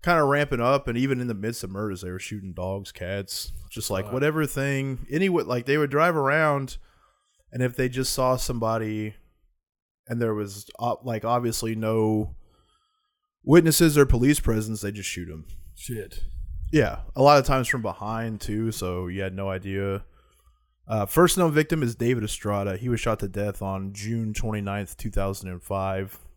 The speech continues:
Speaker 1: Then Nathaniel Schaffner, forty-four years old, was murdered on November eleventh because they shot his dog, and he ran out to try to save the dog, and he got shot.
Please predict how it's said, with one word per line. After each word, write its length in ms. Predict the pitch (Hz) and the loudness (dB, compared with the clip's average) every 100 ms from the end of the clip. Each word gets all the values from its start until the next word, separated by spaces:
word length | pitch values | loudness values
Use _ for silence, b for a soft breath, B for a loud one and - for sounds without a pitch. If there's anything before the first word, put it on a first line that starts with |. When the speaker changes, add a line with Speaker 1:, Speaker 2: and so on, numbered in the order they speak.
| - | -4
Speaker 1:
Then 220 | 120 113 | -2 -2
Nathaniel 560 | 110 - 113 120 117 104 | -4 -4 -4 -2 -2 -4
Schaffner, 800 | - 107 113 - 98 92 92 - b b b b b b b - | -2 0 0 0 -6 -6 -6 -10 b b b b b b b -4
forty-four 460 | 131 127 117 123 | 2 2 4 2
years 180 | 120 110 | 2 0
old, 160 | 113 110 | 0 0
was 160 | 104 | -2
murdered 380 | 107 110 110 104 | -2 -2 -2 -2
on 180 | 98 95 | -2 -4
November 460 | 98 98 127 113 101 | -4 -4 -2 0 -2
eleventh 720 | 95 113 151 123 110 101 - | 0 2 2 2 -2 -4 -4
because 760 | 110 120 107 107 101 98 - - | -4 -2 0 0 -2 -4 -8 -6
they 180 | 104 | -6
shot 260 | 101 139 120 | -4 -2 -2
his 140 | 98 | -4
dog, 500 | - 113 120 104 101 | -4 0 2 0 -4
and 80 | 95 | -6
he 100 | 117 | -4
ran 220 | 113 104 | -4 -2
out 420 | 101 101 104 - - | -2 -2 -4 -6 -12
to 60 | |
try 220 | 107 98 92 | -6 -4 -4
to 60 | |
save 300 | - 120 131 | -2 0 0
the 60 | 107 | 0
dog, 300 | 92 87 85 | -4 -6 -6
and 80 | 82 | -6
he 140 | 131 | -4
got 200 | 113 78 | -4 -4
shot. 400 | - 87 85 | -6 -6 -6